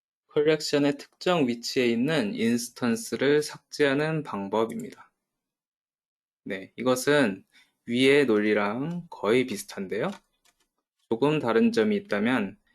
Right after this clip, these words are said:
인덱스 아웃 오브 바운즈 익셉션을 처리해 주어야 될 것 같고요. 그게 아니라면은 반환이 지우기가 성공하는 것이므로, 네, 위의 논-, 논리를 거의 비슷하게 가져오면 될 것 같습니다.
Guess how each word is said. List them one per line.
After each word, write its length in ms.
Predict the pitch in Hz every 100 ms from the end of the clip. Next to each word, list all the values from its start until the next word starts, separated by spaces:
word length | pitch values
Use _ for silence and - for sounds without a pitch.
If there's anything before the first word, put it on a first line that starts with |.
| _ _ -
인덱스 680 | 113 127 131 131 - 156 123
아웃 300 | 104 113 113
오브 300 | 113 117 117
바운즈 760 | 101 104 104 101 101 104 151 -
익셉션을 680 | 98 - 131 127 120 113 113
처리해 380 | - 160 165 143
주어야 300 | 113 107 98
될 140 | 101
것 100 | -
같고요. 440 | 101 - 139 196 - _ _ _ _ -
그게 240 | 120 143
아니라면은 840 | 123 113 113 107 113 160 117 95 - _ _ _ _ _ _ _ _ _
반환이 760 | - 113 120 110 107 147 180 - _ _ _ -
지우기가 600 | - 123 127 117 110 135
성공하는 600 | - 190 202 185 151 120
것이므로, 760 | 104 104 110 101 101 127 190 185 _ _ _ -
네, 160 | 98
위의 360 | 101 113 123 113
논-, 340 | 104 104 - -
논리를 580 | 110 107 117 151 117
거의 300 | - 107 110
비슷하게 840 | 113 110 - 113 107 101 123 170 - _ _ _ -
가져오면 640 | - 101 110 101 135 156
될 220 | - -
것 220 | - 143 -
같습니다. 640 | 95 - 92 92 -